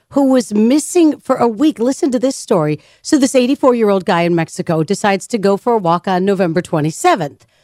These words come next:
Well, he ended up getting lost and was out in the desert for a week.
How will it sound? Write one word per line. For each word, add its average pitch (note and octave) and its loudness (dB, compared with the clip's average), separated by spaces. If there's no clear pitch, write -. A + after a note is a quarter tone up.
Well, G#3+ 2
he - -4
ended B3 0
up C#4 -2
getting G#3 0
lost E3+ -2
and G3 0
was E3+ -2
out B3 0
in C4 0
the C4+ 2
desert F3 -2
for A3 0
a G#3 0
week. F#3+ -2